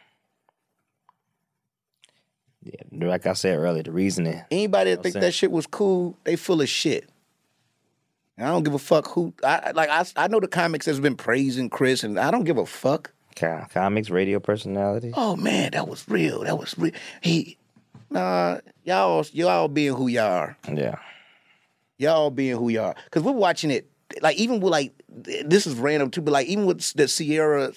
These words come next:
Speaker 2: uh, situation where she, where she wore a themed outfit for a, the Vanity Fair party.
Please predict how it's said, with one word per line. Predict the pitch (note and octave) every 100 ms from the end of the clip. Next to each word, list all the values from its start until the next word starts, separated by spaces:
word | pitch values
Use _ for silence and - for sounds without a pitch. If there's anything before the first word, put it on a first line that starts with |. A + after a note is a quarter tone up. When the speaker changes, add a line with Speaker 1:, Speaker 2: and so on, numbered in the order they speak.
| - C#3+
Speaker 2:
uh, | C3 A2+
situation | - C3 B2+ A#2+
where |
she, | A#2 D3 B2+ - - - _ _ - _ -
where | E3
she | - A#3+
wore | G3 G3+ F#3+ E3 D#3+
a | D#3+
themed | C#3+ - C4+ E4 E4 E4 -
outfit | A3 B3+ A3 - D3+ C#3+ -
for | - G3+ G3 F3+
a, | D#3+ D#3
the | D#3
Vanity | C#3+ G#3 F3+ E3+
Fair | F3 D3
party. | - F2+ C2